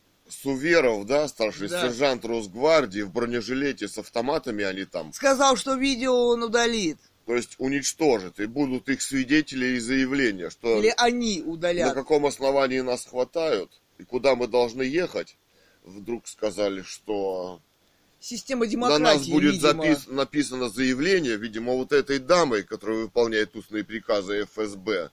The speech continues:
Speaker 2: А потом она, он же, они говорят, что, э,
Speaker 1: А потом
Speaker 2: не было заявления, не
Speaker 1: Да.
Speaker 2: написала она.
Speaker 1: Да.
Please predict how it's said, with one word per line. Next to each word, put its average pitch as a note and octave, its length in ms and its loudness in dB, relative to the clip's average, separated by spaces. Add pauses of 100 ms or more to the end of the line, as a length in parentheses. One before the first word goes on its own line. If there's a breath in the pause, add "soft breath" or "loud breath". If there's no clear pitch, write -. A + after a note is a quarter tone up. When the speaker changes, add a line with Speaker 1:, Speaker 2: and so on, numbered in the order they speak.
Speaker 2:
А - 100 -8
потом D4 340 -2
она, C4 300 2
он A#3 220 2
же, A3 140 -2
они A#3 240 -2
говорят, A3 320 0
что, G#3 200 -6
э, F#3 720 -4
Speaker 1:
А G#3+ 100 -4
потом A3 240 0
Speaker 2:
не C4+ 160 4
было B3 300 2
заявления, A3+ 960 -4
не F#3+ 140 -10
Speaker 1:
Да. G#3+ 180 4
Speaker 2:
написала A#3 880 2
она. G#3 220 -6
Speaker 1:
Да. D3 280 -2